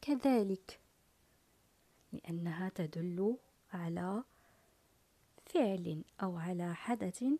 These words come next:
في الزمن الماضي. جيد. وإكراما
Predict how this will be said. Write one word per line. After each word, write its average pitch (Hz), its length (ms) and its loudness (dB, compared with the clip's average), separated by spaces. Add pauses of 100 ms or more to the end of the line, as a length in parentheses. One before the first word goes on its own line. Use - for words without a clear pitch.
(160)
في - 160 -20
الزمن 262 460 4
الماضي. 277 840 4 (1120)
جيد. 165 560 0 (440)
وإكراما 202 840 2